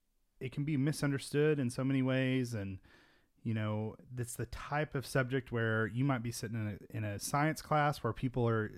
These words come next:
you know, will throw out the dinosaurs and be like, "Yeah, but the dinosaurs, but they're also something that's really cool." You know, I've got Reed and Deacon, I've got a, a seven-year-old and a four-year-old, and they love dinosaurs, right? And, uh, should I feel uncomfortable teaching them about dinosaurs as a Christian?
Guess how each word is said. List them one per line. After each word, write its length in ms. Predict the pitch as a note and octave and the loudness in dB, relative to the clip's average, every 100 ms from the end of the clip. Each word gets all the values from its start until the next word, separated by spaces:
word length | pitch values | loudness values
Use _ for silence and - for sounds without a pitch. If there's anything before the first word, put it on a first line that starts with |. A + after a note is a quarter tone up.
| - | -6
you 140 | B2+ | -2
know, 140 | G#2+ G#2 | -2 -2
will 140 | G#2 | -4
throw 280 | - C3+ B2+ | 0 4 4
out 180 | B2 A#2+ | 4 0
the 60 | |
dinosaurs 580 | A2 A#2 B2+ - C3 A#2+ | -2 0 0 0 0 2
and 80 | A2+ | 0
be 60 | |
like, 200 | A2+ A2 | -2 2
"Yeah, 220 | A3 A3 D3 | 8 10 8
but 140 | C#3 | 4
the 80 | D3 | 2
dinosaurs, 720 | F#3 G3+ G3+ B2+ A2 G2 - - | 2 2 0 -2 -4 -6 -10 -6
but 100 | A#2+ | -6
they're 160 | B2 | -4
also 320 | A#2 F3+ - | -4 -4 -2
something 400 | C3 C#3+ B2 C#3 | -4 -2 -2 0
that's 320 | B2+ A2 - - - - - - | 0 -2 -10 -20 -20 -20 -20 -6
really 220 | D#3+ E3+ | 0 0
cool." 340 | D#3 G#3+ C#3 G#2+ | 2 2 2 2
You 80 | A2 | 0
know, 160 | A2+ | 2
I've 100 | C3+ | 0
got 280 | C3 A#2 A#2+ - - - _ | 0 -2 -2 -10 -20 -20 _
Reed 260 | B2+ C3 D3 | 4 6 6
and 140 | B2 | 4
Deacon, 380 | A#2 C3+ D#3 D3 | 4 2 0 0
I've 100 | B2+ | 0
got 140 | C#3 | 0
a, 180 | A2 G2 - - - _ _ - | 0 -2 -6 -20 -20 _ _ -8
a 80 | A2+ G2+ | -8 -8
seven-year-old 760 | - - C3+ C3+ C3 B2+ C3 B2+ | -6 0 2 4 4 4 4 4
and 80 | |
a 60 | A2 | 2
four-year-old, 680 | - B2+ B2 B2+ A#2+ C#3 C#3 | 0 0 2 4 4 2 0
and 200 | G#2+ G#2+ | 0 0
they 120 | C#3+ | 0
love 460 | G#2+ G#2+ D3 D3+ | -2 -2 -2 -2
dinosaurs, 640 | G2+ F2+ E2+ - - - - | -4 -8 -8 -10 -12 -12 -6
right? 240 | G#2 C3+ - - | -4 -4 -6 -4
And, 300 | A#2 G#2+ G#2 | -2 0 0
uh, 300 | G#2+ G2+ G2+ - _ _ _ _ _ _ | -2 -2 -6 -10 _ _ _ _ _ _
should 200 | - - | -10 -2
I 100 | B2 | 0
feel 220 | B2+ C#3 B2 | 2 0 2
uncomfortable 500 | B2+ C#3 C3+ C3+ C#3 | 0 0 -2 -2 0
teaching 340 | C#3+ - C#3 | -2 2 2
them 120 | D3+ | 2
about 200 | D#3+ C3 | 2 0
dinosaurs 480 | A#2+ C3+ - E3 E3+ | 0 -2 0 -2 -2
as 80 | C3+ | -4
a 60 | |
Christian? 400 | B2 D3+ - G3+ | -2 -4 0 -2